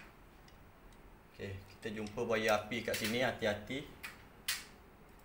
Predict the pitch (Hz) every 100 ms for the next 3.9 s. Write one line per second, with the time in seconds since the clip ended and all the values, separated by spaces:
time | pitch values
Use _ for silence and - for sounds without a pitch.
0 | - - - - - - - - 117 127
1 | - - - 107 - 113 - 110 113 -
2 | 127 117 139 - 107 104 101 - - 107
3 | 113 117 - 107 117 110 104 98